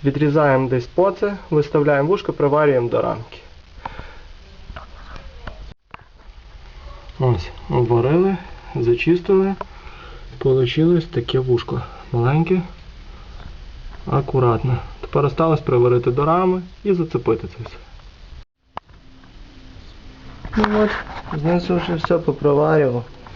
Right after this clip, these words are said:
Осталось зачистити. Це наше вушко.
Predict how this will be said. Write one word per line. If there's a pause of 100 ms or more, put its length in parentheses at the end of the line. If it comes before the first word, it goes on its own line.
(680)
Осталось
зачистити. (2000)
Це
наше
вушко.